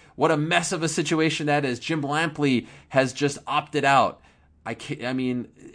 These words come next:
but you got Donald Trump involved in the broadcast in some capacity, and there's gonna be a press conference where Donald Trump is involved, and you got Vitor Belfort and Evander Holyfield hitting mitts. The guy's fifty-eight years old.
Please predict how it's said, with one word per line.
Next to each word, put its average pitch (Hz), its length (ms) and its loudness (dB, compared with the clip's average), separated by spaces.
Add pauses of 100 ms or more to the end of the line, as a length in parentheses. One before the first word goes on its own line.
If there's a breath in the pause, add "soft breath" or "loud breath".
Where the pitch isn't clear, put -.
(500)
but 139 140 -4
you 147 100 0
got 151 220 0
Donald 156 300 2
Trump 165 400 0
involved 123 440 0
in 123 60 -2
the 117 60 -4
broadcast 117 440 0
in 113 80 -10
some 120 200 -8
capacity, 117 380 -2
and 113 100 -4
there's 110 80 -8
gonna 135 120 -8
be 127 100 -2
a 117 40 -2
press 135 280 -4
conference 127 340 -4
where 113 80 -6
Donald 120 240 0
Trump 123 180 -6
is 120 100 -10
involved, 120 380 0 (180 loud breath)
and 110 100 -8
you 113 60 -2
got 117 120 0
Vitor 139 300 -4
Belfort 127 320 -2
and 110 120 -2
Evander 120 260 -2
Holyfield 127 440 -4
hitting 123 220 -4
mitts. 127 180 -4
The 127 60 -8
guy's 127 180 0
fifty-eight 185 600 0
years 165 240 4
old. 175 480 8